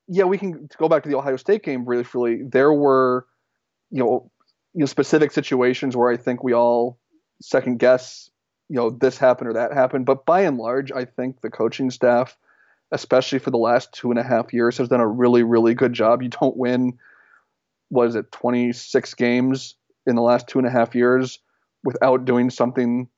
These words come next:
a number of things really well. But I think the offensive game plan yesterday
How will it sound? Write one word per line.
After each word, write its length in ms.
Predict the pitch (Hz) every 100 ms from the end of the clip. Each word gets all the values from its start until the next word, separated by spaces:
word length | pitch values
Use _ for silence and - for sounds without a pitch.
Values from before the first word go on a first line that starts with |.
| _
a 60 | 120
number 260 | 123 131
of 120 | 120
things 300 | 135 127 127
really 220 | 120 120 117
well. 420 | 113 113 139 - _ _ _ _ _ _
But 100 | 135 131
I 120 | 123
think 420 | - 147 135 135 -
the 180 | 131
offensive 500 | 131 139 151 135 135
game 240 | 120 123 131
plan 240 | 151 135
yesterday 680 | 135 135 151 139 135 139